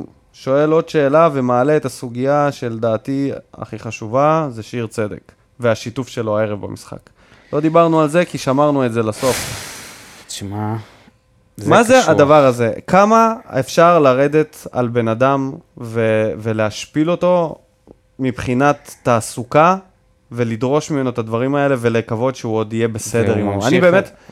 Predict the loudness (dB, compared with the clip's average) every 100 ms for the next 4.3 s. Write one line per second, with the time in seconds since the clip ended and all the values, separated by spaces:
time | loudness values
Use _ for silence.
0 | -10 0 2 4 2 -2 _ _ 0 2
1 | 4 2 0 -10 _ -4 4 4 6 4
2 | 2 -2 -8 -6 -4 -4 -6 -2 2 6
3 | 6 6 6 4 4 0 0 0 2 4
4 | 2 0 -20